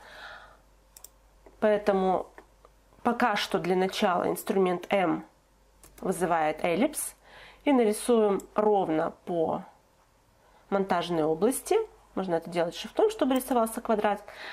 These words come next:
А, какой-то квадрат без заливки, но с цветом. А, цвет давайте какой-то хочется тёплый подобрать.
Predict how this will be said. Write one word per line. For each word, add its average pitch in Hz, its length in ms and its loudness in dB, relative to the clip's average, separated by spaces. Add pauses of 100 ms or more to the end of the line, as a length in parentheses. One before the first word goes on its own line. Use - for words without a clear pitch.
(280)
А, 196 220 0
какой-то 226 420 0
квадрат 240 600 0 (360)
без 202 320 2 (1080)
заливки, 202 600 0
но 240 240 4
с - 60 -12
цветом. 170 680 -2 (800)
А, 180 240 0
цвет 370 400 0 (220)
давайте 226 360 0
какой-то 202 480 -2
хочется - 400 -6
тёплый 202 400 0
подобрать. - 640 -4